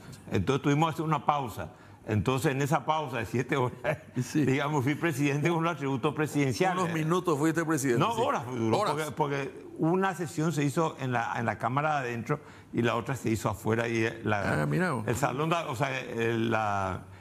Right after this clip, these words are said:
Speaker 1: bueno, la pregunta es,
Speaker 2: No,
Speaker 1: ¿cómo
Speaker 2: a-
Speaker 1: va a ser ahora? ¿Va, va a haber un ambiente?
Speaker 2: Hasta donde yo sé, va a haber un ambiente distendido.
Speaker 1: ¿No va a haber, eh, cuentas pendientes que pagar,
Speaker 2: No,
Speaker 1: reclamos?
Speaker 2: no, no. De hecho, hoy estuvieron juntos en el Mercosur presentándose, el otro día sacaron una foto,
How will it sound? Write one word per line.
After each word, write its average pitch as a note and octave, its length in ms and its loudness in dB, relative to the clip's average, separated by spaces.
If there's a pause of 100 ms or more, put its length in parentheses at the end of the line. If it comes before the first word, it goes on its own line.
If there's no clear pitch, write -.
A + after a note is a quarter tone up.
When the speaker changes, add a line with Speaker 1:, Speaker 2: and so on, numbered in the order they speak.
(180)
Speaker 1:
bueno, D3 280 0
la D#3 160 -2
pregunta E3 400 0
es, C#3+ 100 -6
Speaker 2:
No, E3+ 200 2
Speaker 1:
¿cómo F3 120 0
Speaker 2:
a- - 40 0
Speaker 1:
va F3+ 100 0
a D3 40 -8
ser F3 140 -2
ahora? C#3+ 200 0
¿Va, C#3+ 160 0
va C#3 120 -2
a D#3 40 -2
haber D#3+ 180 0
un D#3 120 0
ambiente? C#3+ 480 0
Speaker 2:
Hasta D3+ 300 2
donde C#3 240 -2
yo F3 200 0
sé, G#3 440 -2
va C#3 60 2
a - 20 -2
haber C#3+ 140 0
un D#3+ 140 0
ambiente C#3+ 1300 0
distendido. D3 1000 0
Speaker 1:
¿No C3 160 2
va D3+ 140 2
a - 0 -
haber, D3+ 520 -2 (140)
eh, A2 40 0 (140)
cuentas D3 340 0
pendientes D3 440 0
que C#3+ 80 0
pagar, B2 500 0
Speaker 2:
No, - 60 0
Speaker 1:
reclamos? E3+ 480 0
Speaker 2:
no, A#2+ 140 0
no. A2 120 0
De C#3 240 2
hecho, G#3+ 300 0
hoy G#3 460 0
estuvieron E3 420 2
juntos E3+ 320 2
en F3 80 2
el F3 80 2
Mercosur E3+ 480 2
presentándose, D3+ 840 2
el F3+ 140 2
otro C#3 200 2
día C#3 180 4
sacaron C3+ 420 0
una C3 140 0
foto, F#3 440 0